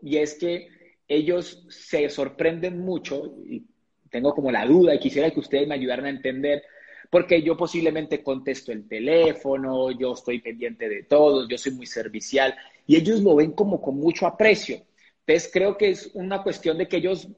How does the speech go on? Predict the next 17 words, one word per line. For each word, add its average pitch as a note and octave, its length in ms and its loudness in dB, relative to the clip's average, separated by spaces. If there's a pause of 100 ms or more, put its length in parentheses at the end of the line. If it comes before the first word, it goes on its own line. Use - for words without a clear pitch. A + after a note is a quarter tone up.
(100)
com-, D#3+ 260 -4 (140)
valoran G3+ 480 4
la A3 80 4
humildad F#3+ 540 -4 (360)
por F#3 200 2
lo F#3 100 -2
mismo G3 380 -6
que F#3 120 -8
se E3+ 160 -10
carece, C#3+ 640 0
es C#3+ 160 -8
como G3 240 -6
lo F#3 140 -6
que D#3+ 100 -4
percibo, C#3 640 -6
o B2 40 -10
sea, B2+ 220 -10